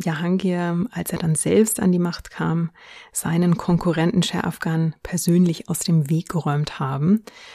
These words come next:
Das klingt meiner Meinung nach ein bisschen zu konstruiert, um so eine romantische Lesart zu befeuern, dass Jahangir und die spätere Nur Jahan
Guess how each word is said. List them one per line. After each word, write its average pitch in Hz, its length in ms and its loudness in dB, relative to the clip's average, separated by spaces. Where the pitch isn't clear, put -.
Das - 160 -4
klingt 233 240 6
meiner 196 240 8
Meinung 196 240 6
nach 180 160 -2
ein 170 120 2
bisschen 190 380 2
zu 196 180 0
konstruiert, 202 1080 2
um 190 200 6
so 180 120 4
eine 175 120 6
romantische 165 640 4
Lesart 160 640 0
zu 156 140 -2
befeuern, 160 880 -2
dass - 540 -2
Jahangir 160 640 -2
und 147 200 -4
die 151 60 -6
spätere 156 360 -4
Nur 156 160 0
Jahan 147 440 -4